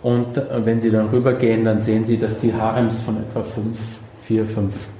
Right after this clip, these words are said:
Weibchen haben oder so. Jetzt wissen wir alle, Mä-, Mä-, äh, Männer sind ein bisschen größer als Frauen. Das, äh, wenn wir die jetzt mal in diese Tabelle eintragen, dann sind wir hier etwa, äh, acht Prozent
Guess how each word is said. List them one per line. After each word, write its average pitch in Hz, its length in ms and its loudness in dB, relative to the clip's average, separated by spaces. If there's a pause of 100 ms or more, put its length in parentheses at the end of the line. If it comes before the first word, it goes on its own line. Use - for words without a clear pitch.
Weibchen 95 400 -8
haben 101 360 -10
oder 107 160 -12
so. - 200 -10 (1160)
Jetzt 127 200 -4
wissen 147 240 4
wir 147 180 4
alle, 156 220 4
Mä-, 139 340 2
Mä-, 131 300 2
äh, 131 240 4
Männer 135 280 4
sind 147 280 0
ein 131 100 0
bisschen 147 340 0
größer 139 460 0
als 135 160 0
Frauen. 170 640 2
Das, - 320 -4 (140)
äh, 131 100 0 (220)
wenn 131 180 4
wir 139 80 6
die 135 260 0
jetzt 135 240 -2
mal 139 140 0
in 123 80 -2
diese 127 300 -2
Tabelle 135 460 0
eintragen, 135 800 0
dann 123 180 2
sind 120 200 2
wir 131 60 2
hier 139 340 0
etwa, 139 520 -2 (100)
äh, 123 320 -8
acht - 240 -8
Prozent 131 580 -2